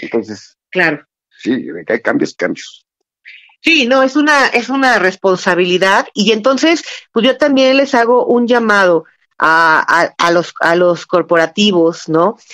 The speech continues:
Speaker 2: A personas o empleados que nos estén escuchando de diferentes empresas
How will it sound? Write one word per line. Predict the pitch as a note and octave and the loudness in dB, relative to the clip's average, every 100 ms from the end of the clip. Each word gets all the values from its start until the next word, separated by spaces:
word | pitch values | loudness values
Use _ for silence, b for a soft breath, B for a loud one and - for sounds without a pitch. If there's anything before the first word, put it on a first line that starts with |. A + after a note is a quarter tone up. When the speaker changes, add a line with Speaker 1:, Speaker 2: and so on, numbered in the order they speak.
| B | B
Speaker 2:
A | - F3 | -4 -2
personas | F#3 F3 G3+ G#3 A3 | -2 0 0 2 0
o | G3+ | 0
empleados | F3 G3+ G#3+ G#3 | 0 0 0 0
que | |
nos | F3 | -4
estén | D3+ F#3 | -2 0
escuchando | F#3+ - F3+ - F#3+ F#3 F3 F3+ B B B | -2 -2 -4 -2 0 0 0 0 B B B
de | - | -4
diferentes | F#3 G3 G3 G#3+ G#3+ C4 | -2 0 0 0 0 -2
empresas | G#3 E3+ G3+ G#3 G3+ F#3 - | -2 -2 0 0 0 -2 -2